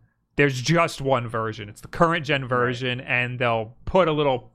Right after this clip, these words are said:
Speaker 1: coat of polish on it with the next gen console.
Speaker 2: Right.
Speaker 1: Kinda
Speaker 2: I mean
Speaker 1: similar to playing it on an Xbox Series X or a
Speaker 2: Yeah.
Speaker 1: PlayStation four Pro. You get,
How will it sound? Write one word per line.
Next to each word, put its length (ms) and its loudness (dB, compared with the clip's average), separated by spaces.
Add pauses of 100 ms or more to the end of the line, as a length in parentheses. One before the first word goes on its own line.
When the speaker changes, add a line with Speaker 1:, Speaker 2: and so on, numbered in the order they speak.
(140)
Speaker 1:
coat 220 2
of 120 -4
polish 720 0 (460)
on 200 0
it 240 -2
with 380 -4
the 80 -4
next 300 -6
gen 180 -10
console. 420 -12 (380)
Speaker 2:
Right. 260 -10 (680)
Speaker 1:
Kinda 180 4
Speaker 2:
I 60 4
mean 80 0
Speaker 1:
similar 360 2
to 600 -2 (240)
playing 280 4
it 100 2
on 200 2
an 40 2
Xbox 320 0
Series 280 0
X 500 -6
or 160 -4
a 80 -10
Speaker 2:
Yeah. 80 -2
Speaker 1:
PlayStation 380 -4
four 180 -6
Pro. 300 -8
You 140 -10
get, 200 -6